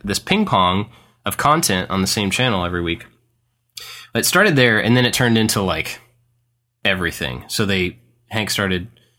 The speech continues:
VidCon. Uh, they own and run D F T B A Records, and uh, but, I mean, it's, like, huge. Uh, all this, I can't even, like, list all the stuff. But once you start figuring out what they've started and what they've been a part of,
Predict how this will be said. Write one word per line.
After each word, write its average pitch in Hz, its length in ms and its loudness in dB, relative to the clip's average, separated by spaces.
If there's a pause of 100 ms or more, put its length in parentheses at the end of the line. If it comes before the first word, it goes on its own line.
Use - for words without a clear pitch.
(320)
VidCon. 104 720 0 (600)
Uh, 92 280 -2
they 98 240 0
own 95 440 0
and 92 240 -2
run 92 580 0
D 101 160 2
F 98 100 -4
T 107 140 -2
B 95 220 0
A 92 480 -2 (160)
Records, 95 720 -2 (800)
and 87 760 -4 (460)
uh, 120 60 0
but, 123 140 -2
I 135 60 2
mean, 120 100 2
it's, 117 140 0
like, 113 140 0
huge. - 560 -2
Uh, 92 140 -4 (460)
all 107 200 0
this, - 320 -2 (320)
I 98 80 -4
can't 107 180 -2
even, 85 200 -2
like, 82 180 -4
list 90 240 -2
all 78 100 -4
the 76 80 -8
stuff. - 340 -8
But 127 220 2
once 131 220 2
you 131 60 2
start 104 340 -2
figuring 104 340 0
out 92 180 0
what 98 200 -2
they've 95 160 -2
started 104 380 0
and 101 100 0
what 95 100 -2
they've 95 160 -2
been 95 100 -4
a 85 60 -6
part 110 240 0
of, 156 200 -2